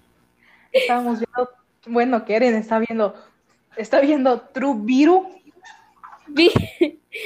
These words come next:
Speaker 1: virus.
Speaker 2: Viru, ay, no mames.
Speaker 1: <laughs> Estaba... estaba viendo True Beauty, True Beauty. <laughs>
Speaker 2: True Vi-,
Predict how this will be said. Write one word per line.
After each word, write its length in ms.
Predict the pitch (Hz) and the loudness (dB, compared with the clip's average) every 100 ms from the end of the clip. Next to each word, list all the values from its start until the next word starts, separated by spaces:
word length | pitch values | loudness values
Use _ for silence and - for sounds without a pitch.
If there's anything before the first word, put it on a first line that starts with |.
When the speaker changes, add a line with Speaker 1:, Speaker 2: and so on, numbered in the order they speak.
| 381 302 | -12 -12
Speaker 1:
virus. 640 | 196 185 233 202 160 - - 269 294 269 302 - - _ _ | -8 -2 0 2 0 -6 -10 -4 -2 -4 -8 -16 -20 _ _
Speaker 2:
Viru, 280 | 202 254 262 - 196 | 0 2 2 0 -4
ay, 200 | 175 185 | -4 -4
no 120 | 175 | -8
mames. 340 | 170 208 415 - _ _ _ _ _ | -6 -6 -6 -14 _ _ _ _ _
Speaker 1:
<laughs> 1160 | - 587 679 587 554 554 698 _ _ _ _ - - - - - - - _ _ _ - | 0 0 6 6 6 0 -2 _ _ _ _ -20 -20 -20 -20 -20 -20 -20 _ _ _ -8
Estaba... 680 | 269 277 254 254 269 269 247 - | -6 -4 -4 -2 -4 -6 -10 -12
estaba 300 | 262 240 240 | -6 -4 -2
viendo 300 | 233 233 233 | -2 -4 -4
True 200 | 240 240 | -2 -2
Beauty, 920 | 240 254 269 294 294 - - - 247 - | -2 -2 -2 -4 -8 -14 -20 -20 -16 -2
True 200 | 294 294 | 2 2
Beauty. 380 | 294 320 359 494 523 - 494 440 - | 4 4 6 4 4 2 2 2 -4
<laughs> 480 | - - _ - | -16 -16 _ -12
Speaker 2:
True 160 | 233 247 | -2 2
Vi-, 280 | 226 190 - | 2 0 -4